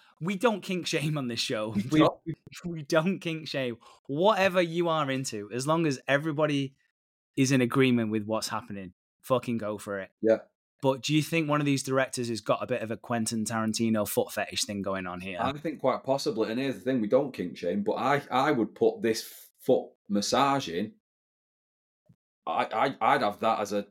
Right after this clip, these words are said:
Speaker 2: as a shock, as, as a straight no. And before some of the other things that are absolutely disgusting, I'd give some of those other things a try.
Speaker 1: <laughs>
Speaker 2: This, I dr-, I would have to draw, I'd be like, "Nah, I'm drawing the line.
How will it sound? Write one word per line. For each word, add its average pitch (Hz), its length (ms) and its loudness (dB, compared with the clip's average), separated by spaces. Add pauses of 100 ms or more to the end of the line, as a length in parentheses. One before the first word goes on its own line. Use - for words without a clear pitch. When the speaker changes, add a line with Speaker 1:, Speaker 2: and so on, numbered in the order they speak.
Speaker 2:
as 101 140 -8
a 98 40 -10
shock, 120 340 2
as, 110 180 0
as - 160 -10
a - 20 -14
straight 110 360 0
no. 147 340 0 (300)
And 135 200 -4
before 156 460 2
some 147 180 -6
of 120 60 -2
the 123 80 0
other 180 180 0
things 110 380 -2
that 113 100 0
are 117 180 2
absolutely 113 460 0
disgusting, 160 640 0 (380)
I'd 185 260 0
give 170 160 0
some 165 180 -2
of 143 60 0
those 127 180 2
other 127 160 -2
things 127 260 -6
a 101 40 -16
try. 202 380 2 (360)
Speaker 1:
<laughs> 156 280 -2
Speaker 2:
This, - 640 2 (300)
I 135 80 -2
dr-, 143 260 0
I 156 60 6
would 156 160 2
have 170 160 0
to 180 80 -6
draw, 135 280 2
I'd 135 160 2
be 143 60 0
like, 131 200 2
"Nah, 143 240 -2
I'm 262 100 -8
drawing 151 260 2
the 117 60 0
line. 165 320 0